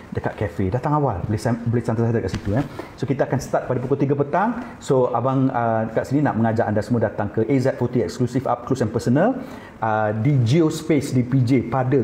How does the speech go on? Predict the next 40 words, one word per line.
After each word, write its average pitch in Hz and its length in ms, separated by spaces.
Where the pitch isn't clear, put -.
tujuh 113 240
belas 113 240
hari 110 80
bulan, 113 320
ah, 104 320
Februari 123 400
pada 120 240
pukul 117 160
tiga 113 160
petang. 104 240
So, 143 160
kita 135 160
kat 139 160
situ 208 320
akan 113 240
ada 123 80
games, 160 720
akan 120 240
ada 113 160
beramah 123 380
mesra, 151 640
kita 131 160
akan 110 160
ada 113 160
soal, 110 400
soal 107 320
jawab, 143 640
ah, 107 240
kepada 135 240
mereka 127 240
terpilih 127 320
untuk 113 160
membuat 110 160
soal 110 160
jawab. 117 160
Semua 165 160
random, 139 320
kita 120 160
tak 110 240
ada, 110 240